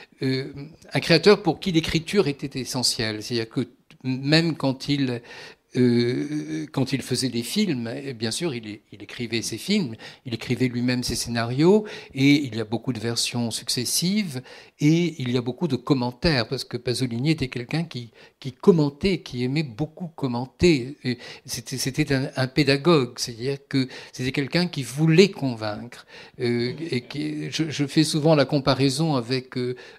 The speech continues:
euh, Jean Genet, parce qu'on pourrait, ren-, euh, bien sûr, comparer Jean Genet et, et Pasolini, et, et Jean Genet est quelqu'un qui ne voulait pas convaincre,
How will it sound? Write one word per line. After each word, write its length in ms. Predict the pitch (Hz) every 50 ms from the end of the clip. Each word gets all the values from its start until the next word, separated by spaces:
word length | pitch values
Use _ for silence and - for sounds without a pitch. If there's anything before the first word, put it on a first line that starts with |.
| _ -
euh, 140 | 123 123 127
Jean 260 | 123 110 135 127 120
Genet, 500 | 113 110 123 131 131 139 165 185 196 185 - - - - _
parce 140 | 127 110 -
qu'on 300 | - 120 123 - 117 107
pourrait, 440 | - _ 123 120 117 113 147 147 131
ren-, 260 | - 120 113 123 127
euh, 120 | 127 127 123
bien 200 | 120 120 123 127
sûr, 240 | - 208 214 214
comparer 420 | - 139 120 - 127 117 113 135 135
Jean 160 | 117 117 120
Genet 380 | 113 - 131 123 131 135 139 139
et, 580 | 135 131 135 139 123 113 113 113 131 - 120
et 60 | 117
Pasolini, 680 | 113 - 117 110 113 127 120 123 135 156 185 220 214 214 - - - - - - - -
et, 340 | 147 139 143 - - -
et 60 | 139 135
Jean 160 | 143 156 147
Genet 360 | 127 139 147 151 185 202 180
est 60 | -
quelqu'un 440 | - 135 127 120 - - - 196 202
qui 180 | 196 - 147 135
ne 80 | 123
voulait 240 | 113 123 175 175 170
pas 220 | 165 - 139 101
convaincre, 720 | - - - 92 78 85 104 107 104 110 120 - - - -